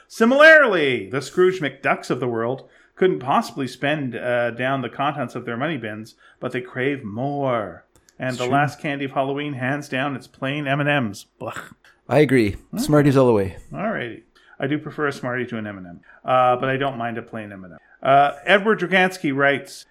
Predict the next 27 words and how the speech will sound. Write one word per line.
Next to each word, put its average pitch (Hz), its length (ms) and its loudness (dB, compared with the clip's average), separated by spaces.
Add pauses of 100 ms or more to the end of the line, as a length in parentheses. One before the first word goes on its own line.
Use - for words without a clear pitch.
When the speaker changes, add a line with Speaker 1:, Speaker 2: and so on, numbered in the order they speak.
(120)
Speaker 1:
"Happy 190 420 4
post-Halloween." 190 1120 2
Thank 147 240 -4
you 180 80 -6
so 180 140 -6
much, 247 260 -6
Edward. 127 260 -10 (420)
Uh, 139 160 6
"The 139 100 0
last 180 300 2
candy 165 600 -2
anyone 156 360 -2
eats 156 320 -12
are 147 200 -2
those 139 320 -4
orange 160 440 -4
and 143 100 -8
black 160 380 0
wax 151 360 2
paper 151 360 -4
wrap 135 300 0
things 139 360 2
that 131 120 -2
look 165 200 0
like 143 200 2
Speaker 2:
<laughs> - 0 -
Speaker 1:
sick - 380 -8